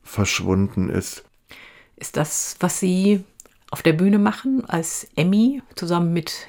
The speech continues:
Speaker 2: Ihrem verhassten Ehemann
Speaker 1: <laughs>
Speaker 2: Wilnowski, ist das Camp?
Speaker 1: Das weiß ich nicht, das müssen andere beurteilen. Also das hat sicherlich auch Campe Bezüge. Also wenn man sagt, das ist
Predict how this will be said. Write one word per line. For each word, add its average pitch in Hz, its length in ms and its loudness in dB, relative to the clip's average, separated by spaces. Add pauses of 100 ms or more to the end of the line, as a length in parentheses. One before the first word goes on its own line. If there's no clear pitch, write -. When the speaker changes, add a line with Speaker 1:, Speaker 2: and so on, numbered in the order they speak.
Speaker 2:
Ihrem 165 380 -2 (400)
verhassten 180 500 -4
Ehemann 170 480 2 (100)
Speaker 1:
<laughs> 196 80 -2
Speaker 2:
Wilnowski, 185 600 2 (220)
ist - 160 -4
das 202 180 -2
Camp? 196 260 -2 (560)
Speaker 1:
Das 107 220 2
weiß - 300 -6
ich - 160 -10
nicht, 98 240 -6
das 110 160 -2
müssen 104 280 -2
andere 104 360 -4
beurteilen. 101 760 -2
Also 107 460 -2 (240)
das - 260 0
hat 117 220 2
sicherlich 110 560 2
auch - 400 -6 (340)
Campe 123 300 2
Bezüge. 113 580 2
Also 104 340 2
wenn 110 280 2 (320)
man 101 340 -2 (220)
sagt, 104 400 2
das 104 160 -2
ist - 320 -12